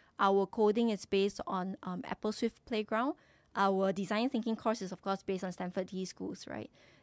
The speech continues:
Yeah, so we cu-, we create the curriculum together with our teachers.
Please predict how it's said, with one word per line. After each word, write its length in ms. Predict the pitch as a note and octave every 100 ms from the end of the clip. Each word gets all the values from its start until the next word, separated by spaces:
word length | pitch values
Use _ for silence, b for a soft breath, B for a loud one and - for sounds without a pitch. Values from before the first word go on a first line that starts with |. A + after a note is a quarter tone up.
| -
Yeah, 220 | F#3+ G#3
so 400 | - A#3 A3 G3+
we 400 | F#3 A3+ A3 G#3+
cu-, 380 | - - A#3 - _ -
we 120 | G#3+
create 380 | - A3+ A3+ A3
the 60 |
curriculum 440 | F#3+ G3 F3+ G#3 G3
together 360 | F3+ F3+ F#3
with 160 | F#3 -
our 100 | -
teachers. 460 | - - - -